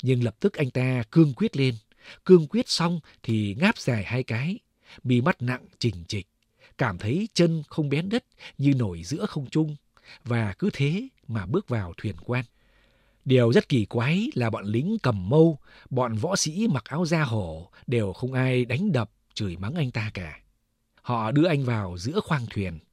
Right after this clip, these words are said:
Khoang thuyền trải da gấu, da báo,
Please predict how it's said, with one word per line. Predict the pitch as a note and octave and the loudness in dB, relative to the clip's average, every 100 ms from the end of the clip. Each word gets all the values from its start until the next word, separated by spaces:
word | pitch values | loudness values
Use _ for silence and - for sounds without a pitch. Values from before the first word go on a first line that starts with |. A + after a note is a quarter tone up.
| _ _ _ _ - - | _ _ _ _ -20 -4
Khoang | - F3 | 0 2
thuyền | A#2+ A2+ G#2 G2 - - | 2 0 -2 -6 -10 -4
trải | C3+ F#2+ F#2 | -2 -2 -2
da | E3 D#3+ | 0 0
gấu, | C3+ C#3+ G#3+ D4+ - - | 2 2 2 -2 -10 -6
da | C#3 D3+ | 0 2
báo, | B2+ B2 E3 D4+ | 2 0 -2 -4